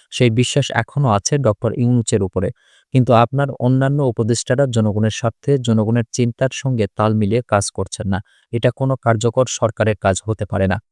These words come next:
সাবেক প্রধানমন্ত্রী শেখ হাসিনার আমলে ভারতের একটি প্রাইভেট কোম্পানির সঙ্গে হওয়া বিদ্যুৎ চুক্তির সমালোচনা করে চীনের যুগ্ম মহাসচিব বলেন, "এ চুক্তি পৃথিবীর কোথাও হয়নি। সবচেয়ে বেশি দামে বিদ্যুৎ কিনতে বাধ্য হচ্ছে বাংলাদেশ।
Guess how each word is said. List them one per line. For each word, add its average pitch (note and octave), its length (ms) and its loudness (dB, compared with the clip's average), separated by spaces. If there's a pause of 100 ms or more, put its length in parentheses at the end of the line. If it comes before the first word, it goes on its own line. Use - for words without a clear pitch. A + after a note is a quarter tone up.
(280)
সাবেক - 320 0
প্রধানমন্ত্রী B2 540 -2
শেখ - 260 -2
হাসিনার C3 360 -2
আমলে B2+ 280 2
ভারতের A2 380 0
একটি A2 220 -4
প্রাইভেট A2+ 480 0
কোম্পানির G#2+ 480 0
সঙ্গে G#2 240 -2
হওয়া G2+ 240 2
বিদ্যুৎ G#2+ 460 -2
চুক্তির - 360 -4
সমালোচনা G#2 500 -2
করে B2+ 220 0
চীনের C#3 340 0
যুগ্ম A2 260 0
মহাসচিব G#2 520 0
বলেন, G#2 280 4 (360)
"এ A2+ 80 2
চুক্তি - 360 -2
পৃথিবীর C3+ 440 -2
কোথাও B2+ 320 0
হয়নি। F#2 340 0
সবচেয়ে A2+ 400 0
বেশি A#2 300 0
দামে C3+ 220 0
বিদ্যুৎ G#2+ 380 -2
কিনতে G2 260 -2
বাধ্য G2+ 340 -4
হচ্ছে G2 280 -4
বাংলাদেশ। F#2+ 420 0